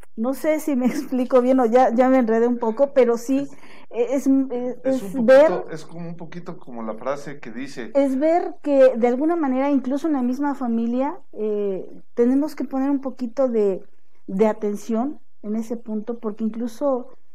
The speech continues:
Speaker 1: no sé, me hace pensar que si yo tengo un familiar alcohólico o una persona alcohólica, que si yo soy el principal factor para que él no deje el alcohol, pueda poner incluso hasta un perfume que le pueda llevar a él a tomarlo, ¿no?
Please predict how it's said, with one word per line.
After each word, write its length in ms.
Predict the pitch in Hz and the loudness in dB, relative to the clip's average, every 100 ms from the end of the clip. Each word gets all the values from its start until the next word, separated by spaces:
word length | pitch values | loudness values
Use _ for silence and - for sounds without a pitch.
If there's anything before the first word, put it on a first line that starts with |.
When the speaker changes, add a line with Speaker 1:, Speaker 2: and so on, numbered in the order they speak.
| - | -6
Speaker 1:
no 220 | 220 233 | 0 0
sé, 180 | - 277 | 0 0
me 120 | 254 | 0
hace 160 | 262 277 | 0 -4
pensar 420 | - 214 214 247 | -6 -6 -4 -6
que 100 | 247 | -6
si 160 | 233 226 | -6 -6
yo 160 | 240 | -6
tengo 200 | 247 254 | -4 -4
un 60 | 254 | -4
familiar 440 | 226 214 208 226 | -4 -4 -2 -2
alcohólico 560 | 240 220 226 233 220 214 | -2 -4 -6 -6 -6 -6
o 60 | 196 | -4
una 200 | 220 233 | -4 -6
persona 340 | 220 226 220 | -8 -8 -8
alcohólica, 480 | 214 233 226 220 185 - - - | -8 -6 -6 -6 -10 -12 -14 -8
que 120 | 226 | -4
si 160 | 226 208 | -4 0
yo 160 | 254 | 0
soy 320 | 254 285 262 247 | 0 0 0 0
el 140 | 208 | -6
principal 520 | 190 208 185 185 226 | -6 -8 -6 -4 -4
factor 420 | 226 226 226 233 220 | -4 -8 -6 -6 -6
para 220 | 196 196 | -6 -4
que 180 | 220 226 | 0 0
él 120 | 233 - - - | 0 -12 -10 0
no 240 | 226 254 | 2 2
deje 240 | 233 233 233 | 0 -2 -2
el 40 | |
alcohol, 420 | 214 214 220 262 - - - - | -2 0 -2 -2 -8 -14 -10 2
pueda 220 | 240 247 | 4 4
poner 240 | 240 240 | 4 2
incluso 380 | 247 226 240 233 | 0 0 -2 -2
hasta 160 | 247 247 | -4 -2
un 100 | 240 | -2
perfume 680 | 233 240 - - 247 247 262 | 0 -2 -2 -6 -6 -6 -2
que 140 | 277 | 0
le 120 | 247 | 2
pueda 280 | - 233 247 | 0 -2 -2
llevar 320 | 226 208 220 | 0 -2 0
a 120 | 240 | 0
él 100 | 247 | 0
a 120 | 240 226 | -2 -4
tomarlo, 520 | 208 240 - 339 196 | -4 -4 -4 -6 -6
¿no? 300 | 196 233 | -6 -8